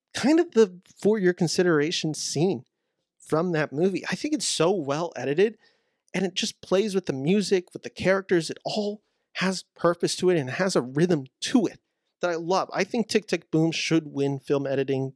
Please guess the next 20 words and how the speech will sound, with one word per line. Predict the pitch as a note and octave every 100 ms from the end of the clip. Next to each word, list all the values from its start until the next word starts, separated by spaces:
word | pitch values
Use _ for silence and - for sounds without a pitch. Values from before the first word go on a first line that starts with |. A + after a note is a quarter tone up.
| -
kind | D4
of | G3+
by, | D#3 B2+ A#2+ _ -
uh, | - _ _ _ _ _ _ _ _ _ _ _ -
just | G#3+ - E3
the |
miles, | A#2 C3 G#3+ G#3+ A3 A3+ - _ _ _ _ _ _ -
but | G3 - _ -
I | F#3
think | - F3+ F#3+ -
Dune | D#3+ D3
wins | B2 C#3 G3
it. | G#3 - _ _ _ _ _ _ _ _ _ _ _ _ _ _ _ _ _ -
And | A3+
it's | B3+
a | A3
weird | F3+ G#3+ G3
case | - A#2+ -
for | A2+
Dune. | A2+ F#2